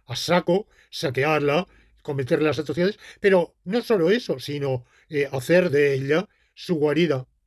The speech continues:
Existieron, vamos, existieron las, las célebres islas de los piratas holan-, sobre todo ingleses, franceses,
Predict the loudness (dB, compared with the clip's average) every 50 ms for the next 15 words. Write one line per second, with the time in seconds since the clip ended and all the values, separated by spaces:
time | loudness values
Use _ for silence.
0 | _ _ _ _ _ _ _ _ -18 -14 -12 -12 -10 -6 -2 0 0 0 0 -2
1 | -4 -4 -4 -4 -6 -8 -14 -16 -12 -8 -6 -4 -4 -4 -4 -6 -8 _ _ -20
2 | -20 -20 -16 -12 -12 -10 -8 -6 -2 0 0 0 2 0 0 0 -2 -4 -10 _
3 | -20 _ _ -10 -6 -4 -2 0 0 0 0 0 0 0 2 2 2 0 -2 -4
4 | _ _ _ _ -10 -6 -4 -4 -4 -6 -8 -8 -4 -4 -2 -2 -2 -2 0 0
5 | 0 0 -2 -2 -4 -2 -2 -4 -6 -6 -8 -8 -6 -2 0 2 2 2 0 -2
6 | -10 -20 _ _ _ _ _ -12 -8 -6 -4 -2 2 2 2 2 2 0 0 0
7 | 0 0 -2 -6 -8 -8 -6 -4 -2 -2 -2 -2 0 0 0 0 -2 -4